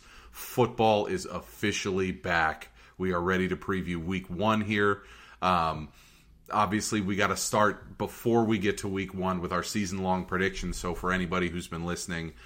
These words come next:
over the last four weeks as we previewed each of the divisions, we kinda made our picks for what we thought the records would be, but we never said who was gonna win those playoff games. So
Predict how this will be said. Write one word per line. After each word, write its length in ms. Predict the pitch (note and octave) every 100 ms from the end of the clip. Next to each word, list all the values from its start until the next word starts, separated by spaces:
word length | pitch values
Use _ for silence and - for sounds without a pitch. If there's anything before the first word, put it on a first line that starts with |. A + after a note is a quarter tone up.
| - -
over 180 | G2 F#2
the 80 |
last 480 | F2 E2+ E2+ - -
four 380 | - - A2+ G#2
weeks 360 | F#2+ F2+ - F#2+
as 140 | F2+
we 140 | F2+
previewed 520 | E2 G#2 G2 F2+ F2+ E2+
each 240 | G#2 -
of 120 | F#2
the 60 | E2+
divisions, 600 | F2 F#2+ G2+ F2+ F2+ - - - - -
we 120 | G2+
kinda 260 | A#2 G2
made 220 | F#2 F#2 F2+
our 100 | F2
picks 380 | - F#2+ -
for 340 | - - F#2+ F2
what 360 | E2 F#2+ - C2 D#2 F#2+
we 120 | F#2+
thought 240 | F#2 F2
the 80 | E2+
records 400 | F#2+ F#2+ F#2+ D#2
would 140 | E2
be, 120 | D#2+ D#2+
but 120 | F2
we 140 | G2
never 220 | A2 A#2
said 280 | A2+ G#2+ F#2+ - - -
who 160 | -
was 260 | C#3+ B2+ -
gonna 160 | A2 F#2+
win 280 | G2+ G#2
those 240 | F#2+ F2 -
playoff 500 | - G#2+ F2+ D#2 -
games. 300 | F2 E2 -
So 260 | E2+ D#2